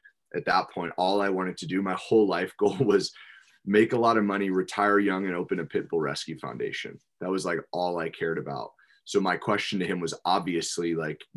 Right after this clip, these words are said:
"Do they make a lot of money?" <laughs> And he said, "Yeah." So, you know, I, I ended up getting recruited by a big engineering school in upstate New York.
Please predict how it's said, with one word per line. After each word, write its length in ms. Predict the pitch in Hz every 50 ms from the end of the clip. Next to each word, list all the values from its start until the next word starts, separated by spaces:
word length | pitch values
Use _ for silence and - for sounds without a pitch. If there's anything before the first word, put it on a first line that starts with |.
| 85 73
"Do 160 | 92 98 95
they 160 | 90 87 82
make 240 | 82 85 87 85 85
a 40 | 85
lot 220 | 82 82 80 76
of 60 | 73
money?" 440 | 76 78 76 82 95 123 139 147 135 -
<laughs> 40 | - - _ _ - - - - - _ _
And 80 | - 95
he 40 | 92
said, 240 | 90 - 104 90
"Yeah." 400 | 85 85 80 82 85 95 113 127 131
So, 580 | 127 - - 107 95 90 87 90 85 76 - _ _ _
you 120 | - 90 90
know, 180 | 90 90 90
I, 180 | 87 85 85 80 71 _ -
I 160 | 90 90 90
ended 200 | 95 101 104 104
up 80 | 87
getting 180 | 82 107 101 98
recruited 400 | 92 90 85 - - 110 107 95
by 140 | 98 92 90
a 60 | 90 82 76 - - _ _
big 160 | 117 107 98
engineering 480 | 101 92 87 92 95 107 123 123 120
school 300 | 113 - - 117 113 113
in 120 | 110 101 85 -
upstate 340 | 92 85 - - 101 85
New 60 | 90 95
York. 320 | 107 117 117 110 107 -